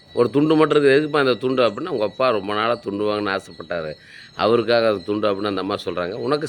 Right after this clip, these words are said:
சீலை வாங்கிக்கலையாமான்னா?" "எனக்கு தான் ரெண்டு சீலை இருக்குதுல்ல, பழைய சீலை, எதுக்கு புதுசு?" அப்படின்னு சொல்லிடுறாங்க. அன்னைக்கு நைட்டு சாப்பிட்லான்னு போறப்போ, அந்த வீட்டு, அந்த குடிசை வீட்டுக்கு பின்னாடி ஒரு மரம், அந்த மரத்துக்கு பக்கத்துல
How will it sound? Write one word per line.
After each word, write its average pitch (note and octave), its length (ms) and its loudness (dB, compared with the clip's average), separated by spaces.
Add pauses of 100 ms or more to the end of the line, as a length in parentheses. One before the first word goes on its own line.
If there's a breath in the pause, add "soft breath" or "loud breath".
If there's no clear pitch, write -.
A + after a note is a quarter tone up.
சீலை D3 220 2
வாங்கிக்கலையாமான்னா?" A#2+ 680 -2
"எனக்கு A#2+ 280 -4
தான் D3 120 -2
ரெண்டு A#2 260 -2
சீலை A#2+ 200 -2
இருக்குதுல்ல, G2+ 320 -4
பழைய F#2+ 360 -6
சீலை, F2 220 -6 (360 loud breath)
எதுக்கு A#2+ 400 0
புதுசு?" A2+ 180 -6
அப்படின்னு G2+ 380 -2
சொல்லிடுறாங்க. D#2+ 400 -6 (540 loud breath)
அன்னைக்கு D3+ 340 0
நைட்டு E3+ 220 -2
சாப்பிட்லான்னு D3 640 -4 (100)
போறப்போ, A#2 480 -4
அந்த A#2+ 360 -4
வீட்டு, C3+ 400 -4
அந்த A#2+ 120 -2
குடிசை D3 340 -4
வீட்டுக்கு B2+ 380 -4
பின்னாடி C3+ 200 -2
ஒரு C3 180 0
மரம், A2 400 -4
அந்த C#3 140 -4
மரத்துக்கு A#2+ 720 -6
பக்கத்துல A#2 560 -4